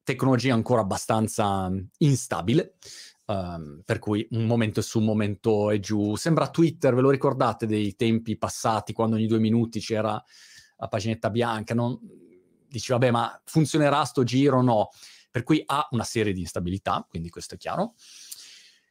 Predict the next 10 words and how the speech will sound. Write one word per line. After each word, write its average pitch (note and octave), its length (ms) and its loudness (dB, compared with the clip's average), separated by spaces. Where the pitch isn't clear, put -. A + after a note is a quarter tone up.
La, F#3 480 2
eh, A#2 540 0
qualità D3 720 0
delle B2+ 300 4
risposte B2 920 0
dipende A#2+ 920 2
dalla B2 300 0
qualità B2 380 2
dei A2+ 180 2
dati, - 480 -4